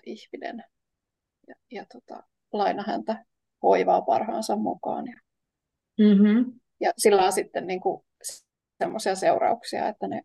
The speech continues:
Speaker 1: muuttaa asioita Lainan tulevaisuuden kannalta aika paljon.
Speaker 2: Kyllä. Tota, ja siis hän on särkynyt, mutta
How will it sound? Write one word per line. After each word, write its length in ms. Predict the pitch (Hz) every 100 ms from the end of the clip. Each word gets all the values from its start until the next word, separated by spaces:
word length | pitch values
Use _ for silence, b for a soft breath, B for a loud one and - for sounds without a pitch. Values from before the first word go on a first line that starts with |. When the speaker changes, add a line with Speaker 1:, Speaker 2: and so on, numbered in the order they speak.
| _
Speaker 1:
muuttaa 440 | 190 - - 208 -
asioita 480 | 214 - - - 233
Lainan 260 | 202 196 208
tulevaisuuden 600 | 220 208 277 226 - 226
kannalta 360 | 220 208 208 226
aika 180 | 214 -
paljon. 240 | - - 220 _ _ _ _ _ _ _ _ _ _ _ _ _ _ -
Speaker 2:
Kyllä. 440 | 196 190 185 - _ - B B - 240
Tota, 580 | 202 196 180 185 - - _ _ _ _ _ _ -
ja 500 | 208 202 175 104 101 - - _ _ _ _ _
siis 360 | - 196 - - _ _ _ _ _ _ _
hän 200 | 220 233
on 100 | 220
särkynyt, 600 | 202 202 196 202 185 175
mutta 480 | 190 180 180 175